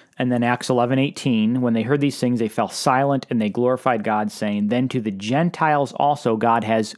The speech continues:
granted repentance.'" Uh, those are the three New Testament passages that use the word gift, uh, to refer to repentance.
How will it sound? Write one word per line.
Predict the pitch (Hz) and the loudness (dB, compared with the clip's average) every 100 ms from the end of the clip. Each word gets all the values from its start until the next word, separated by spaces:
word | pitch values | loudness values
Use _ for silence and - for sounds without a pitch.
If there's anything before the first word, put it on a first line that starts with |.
| _ | _
granted | - 127 143 185 180 107 95 98 117 _ _ _ _ _ _ - | -4 0 2 2 0 0 0 -2 -6 _ _ _ _ _ _ -6
repentance.'" | 117 131 127 107 - - - - _ - - - - _ _ _ - - _ - | -2 0 0 -2 -8 -14 -18 -20 _ -20 -20 -20 -20 _ _ _ -20 -20 _ -4
Uh, | 110 101 | -2 0
those | 107 127 123 | 0 0 0
are | 120 | -2
the | 107 | -4
three | - - 139 147 | -6 -2 0 2
New | 147 135 | 2 0
Testament | 135 - 110 | -2 -2 -2
passages | 120 117 117 117 107 | 0 0 0 -2 -2
that | 107 | -2
use | 113 107 | -2 -2
the | 110 | -4
word | 104 95 | -4 -4
gift, | 92 123 120 - - _ _ _ _ _ _ _ | -2 -2 -4 -12 -20 _ _ _ _ _ _ _
uh, | 107 - - - | -8 -8 -8 -10
to | - 117 104 98 | -2 0 0 -2
refer | 101 - - 123 117 | -4 -4 0 2 2
to | - | -2
repentance. | 104 - 90 87 110 - | -8 -6 -8 -6 -8 -8